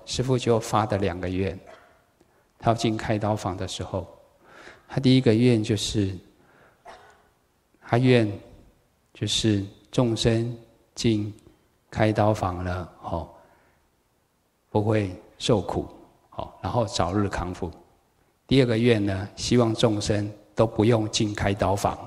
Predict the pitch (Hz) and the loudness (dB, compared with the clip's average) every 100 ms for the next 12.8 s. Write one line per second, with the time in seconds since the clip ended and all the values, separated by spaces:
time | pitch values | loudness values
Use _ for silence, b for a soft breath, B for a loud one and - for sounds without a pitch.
0 | - - - 220 226 - - - - - | -16 0 8 10 10 6 4 2 0 0
1 | - - - - - - - - - - | -2 -4 -16 -18 -18 -18 -18 -20 -20 -20
2 | - - B B B B B - 220 240 | -16 -12 B B B B B 6 10 10
3 | 170 131 185 170 139 156 147 151 147 143 | 10 8 8 8 8 4 4 0 2 2
4 | 139 131 B B B B B _ _ - | 4 2 B B B B B _ _ 2
5 | 165 165 196 185 - - - - _ _ | 4 6 6 4 2 -8 -18 -20 _ _
6 | _ _ - 147 151 180 - 180 165 117 | _ _ 2 4 6 6 8 8 8 8
7 | 120 123 143 120 107 101 - - - 156 | 4 4 6 6 4 0 -2 2 4 6
8 | 139 156 123 120 123 - 110 120 101 101 | 8 8 6 4 0 0 0 2 4 2
9 | 98 95 - B B B B B - - | 0 -4 -16 B B B B B -2 4
10 | 175 165 180 147 127 117 160 170 - 143 | 6 6 6 6 4 4 4 8 10 10
11 | 135 135 117 113 - - 110 120 - 127 | 8 4 4 0 -2 -2 0 2 4 4
12 | - 95 101 - 110 - - 80 | 2 0 2 4 2 2 -4 -8